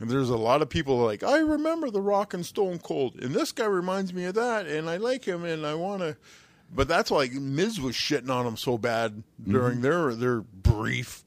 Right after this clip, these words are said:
Speaker 1: program.
Speaker 2: Yeah.
Speaker 1: And
Speaker 2: Every program with The Miz is brief.
Speaker 1: Yeah.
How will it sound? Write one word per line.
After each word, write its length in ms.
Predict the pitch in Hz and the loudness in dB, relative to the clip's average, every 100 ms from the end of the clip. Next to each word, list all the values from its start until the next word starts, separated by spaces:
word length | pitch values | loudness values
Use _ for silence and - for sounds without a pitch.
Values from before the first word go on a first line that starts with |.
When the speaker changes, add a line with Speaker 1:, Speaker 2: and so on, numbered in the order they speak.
| - | -2
Speaker 1:
program. 720 | 139 127 110 113 104 95 95 - - - | 4 4 4 0 0 -2 -8 -12 -16 -10
Speaker 2:
Yeah. 140 | 92 - _ | -8 -8 _
Speaker 1:
And 420 | - 117 107 107 131 | -2 0 0 2 8
Speaker 2:
Every 220 | 180 180 | 10 10
program 460 | 117 147 131 123 | 12 12 10 10
with 100 | 113 113 | 8 6
The 60 | |
Miz 240 | 107 101 95 | 6 6 2
is 120 | 87 | 0
brief. 460 | 98 101 92 - - 85 - - _ _ _ _ _ - - - | 2 2 2 -6 -18 -16 -16 -16 _ _ _ _ _ -20 -20 -10
Speaker 1:
Yeah. 540 | 143 123 92 87 85 | -4 -2 0 -2 -2